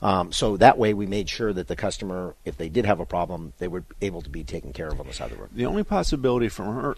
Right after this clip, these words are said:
Speaker 2: her having a set of lug nuts that are stripped and need studs and nuts is there was two guys on the gun.
Speaker 1: Yeah, yeah.
Speaker 2: And one of 'em was kinda junior,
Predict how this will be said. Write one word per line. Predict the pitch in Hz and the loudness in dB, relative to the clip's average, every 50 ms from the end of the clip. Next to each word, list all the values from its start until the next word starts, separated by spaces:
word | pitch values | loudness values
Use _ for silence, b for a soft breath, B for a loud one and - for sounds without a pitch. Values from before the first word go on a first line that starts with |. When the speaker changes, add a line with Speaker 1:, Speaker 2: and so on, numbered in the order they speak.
| - - | -4 -2
Speaker 2:
her | 151 143 127 | 0 2 2
having | 110 131 120 120 110 | 4 2 2 0 0
a | 85 - | -4 -4
set | - - - 131 120 117 | -6 -2 2 2 4 4
of | 120 110 | 4 2
lug | 107 98 92 98 87 | 2 2 2 2 0
nuts | 87 80 92 92 - - | -2 -6 -6 -6 -6 -6
that | - 78 78 | -6 -6 -6
are | 76 | -4
stripped | 76 - - - 87 - - - - - - - - - - - - - | -6 -6 -4 -4 -6 -6 -8 -10 -14 -16 -16 -18 -20 -20 -18 -18 -10 -6
and | - 101 104 104 | -4 -4 -4 -4
need | 101 107 - | -4 -4 -4
studs | - - - 104 98 101 85 - | -6 -4 -2 0 0 0 -2 -4
and | 90 85 85 | -6 -6 -6
nuts | 87 73 62 - - - B B B B B B B B | -6 -6 -6 -6 -10 -10 B B B B B B B B
is | - 117 110 - - | 0 0 0 -2 -4
there | - - 110 110 | -2 0 2 2
was | 104 101 - - | 2 0 -4 -6
two | - - 147 143 | -2 0 2 2
guys | 131 104 95 90 92 87 73 - | 4 2 2 2 0 -2 -4 -4
on | 90 67 58 | -6 -6 -6
the | 64 76 | -8 -6
gun. | 82 87 71 57 55 - | -6 -6 -6 -6 -8 -6
Speaker 1:
Yeah, | 92 104 113 101 95 85 78 - - | 0 4 6 6 6 6 4 0 -2
yeah. | 87 85 80 76 | -2 -2 0 0
Speaker 2:
And | 73 110 113 117 | -2 -4 -2 -4
one | 117 131 | -2 -2
of | 147 143 | 0 0
'em | 151 175 185 | 0 0 0
was | 196 - | 0 0
kinda | - - 214 214 220 214 | 0 0 0 0 2 0
junior, | 156 131 123 110 110 104 98 101 135 139 | 0 -2 -2 -2 -2 -2 -4 -4 -6 -6